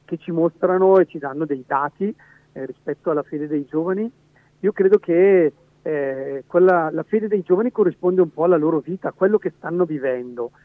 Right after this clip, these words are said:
e ogni giorno cambia, ogni giorno si nutre, ogni giorno cresce un po' oppure viene meno, ogni giorno può essere riscoperta in un'esperienza, ogni giorno può essere, può essere persa,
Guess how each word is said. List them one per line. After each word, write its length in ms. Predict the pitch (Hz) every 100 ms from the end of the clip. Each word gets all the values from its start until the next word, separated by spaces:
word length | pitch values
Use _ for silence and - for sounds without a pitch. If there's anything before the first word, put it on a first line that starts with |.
| _ _ _
e 140 | -
ogni 200 | 208 262
giorno 380 | 240 190 226 254
cambia, 500 | - 147 175 185 143
ogni 160 | 147 160
giorno 360 | 147 151 156
si 160 | 143 -
nutre, 540 | 143 160 - 170 - -
ogni 240 | 151 143
giorno 320 | 156 156 160
cresce 440 | - 165 165 - 175
un 140 | 160
po' 300 | - 156 180 - _ _ _
oppure 320 | - 160 156
viene 260 | 139 160 160
meno, 500 | 151 151 160 175 185 _ _ _
ogni 240 | - 170 190
giorno 400 | 185 202 208 190
può 160 | -
essere 260 | 175 - 180
riscoperta 800 | 165 - 170 - 156 160 160 214
in 100 | 214
un'esperienza, 1040 | 156 143 _ 151 135 135 139 143 - 196 - _
ogni 180 | 175 202
giorno 260 | 214 262
può 120 | 262 214
essere, 300 | - 196 165 _ _ _ -
può 100 | 180
essere 320 | 185 196 165
persa, 720 | - 165 190 190 - 214 226